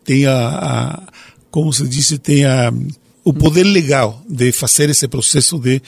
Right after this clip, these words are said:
exploração desses produtos. Isso está em processo ainda de,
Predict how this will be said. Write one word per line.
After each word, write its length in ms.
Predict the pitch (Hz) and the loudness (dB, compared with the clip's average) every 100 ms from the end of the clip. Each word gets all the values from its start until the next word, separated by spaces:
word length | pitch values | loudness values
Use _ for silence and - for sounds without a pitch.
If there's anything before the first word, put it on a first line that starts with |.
| - - | -18 -6
exploração 680 | 104 - 131 123 107 - 156 | -4 -2 2 2 4 2 2
desses 220 | 135 131 | 2 -4
produtos. 600 | - 123 110 - - - - - - - | -4 -6 -6 -10 -14 -20 -20 -20 -20 -4
Isso 160 | 147 143 | -2 0
está 360 | - - 175 175 | 0 0 2 2
em 120 | 147 | 2
processo 500 | 156 135 - 147 165 | 0 -2 0 0 0
ainda 340 | 147 160 165 | 0 0 -2
de, 300 | 135 143 160 | 0 2 0